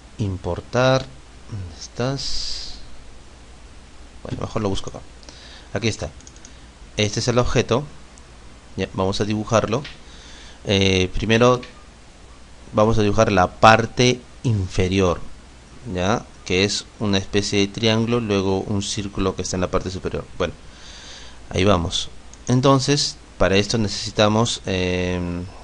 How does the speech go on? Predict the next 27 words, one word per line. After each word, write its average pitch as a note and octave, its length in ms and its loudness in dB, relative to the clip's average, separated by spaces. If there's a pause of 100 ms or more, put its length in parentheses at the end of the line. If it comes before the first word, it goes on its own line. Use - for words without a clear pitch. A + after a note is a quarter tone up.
(260)
si - 160 -10
no F#2 60 -2
me F#2+ 80 0
equivoco, G2 340 -2
es G2+ 60 -4
de F#2+ 60 -2
color F#2 240 0
amarillo. F2+ 300 -2 (220)
Bien. G2+ 320 -6 (880)
Un A#2 120 0
círculo G2+ 340 0
grande. G2 400 2 (100)
Vamos F#2+ 340 0
a F#2+ 60 2
darle F#2+ 320 2
un F#2+ 100 0
círculo G2+ 560 0
de F2+ 480 0 (720)
diez A2+ 640 -2
aquí G2+ 400 -6 (1080)
y F#2+ 120 -10
diez F2 360 -12
acá. G2 240 -8 (580)
Listo, - 320 -6 (220)
puede A2+ 160 -2
ser A2 180 -6
así. F#2+ 220 -8